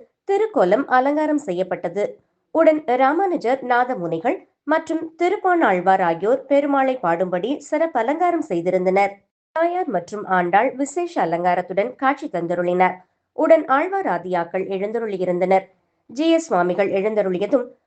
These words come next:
முதல் ஆயிரத்தில் வருகின்ற சுவாமி மதுரகவி ஆழ்வாரால் இயற்றப்பட்டு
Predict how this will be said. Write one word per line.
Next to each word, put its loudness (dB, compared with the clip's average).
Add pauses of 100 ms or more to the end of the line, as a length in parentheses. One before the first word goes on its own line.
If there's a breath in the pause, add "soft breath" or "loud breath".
முதல் 2
ஆயிரத்தில் 0
வருகின்ற -2 (300)
சுவாமி 2
மதுரகவி 0
ஆழ்வாரால் 2
இயற்றப்பட்டு -4